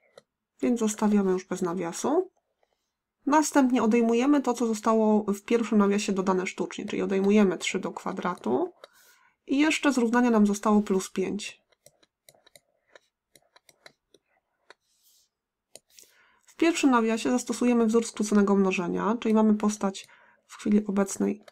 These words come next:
a do kwadratu minus dwa a b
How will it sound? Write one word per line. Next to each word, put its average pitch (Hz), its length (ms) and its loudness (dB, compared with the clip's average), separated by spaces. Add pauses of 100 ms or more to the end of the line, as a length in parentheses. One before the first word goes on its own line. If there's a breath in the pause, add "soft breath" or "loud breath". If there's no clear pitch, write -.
(580)
a 190 280 6 (360)
do 202 200 2
kwadratu 196 840 -4 (240)
minus 202 500 6
dwa 196 400 0
a 190 120 0
b 185 360 -4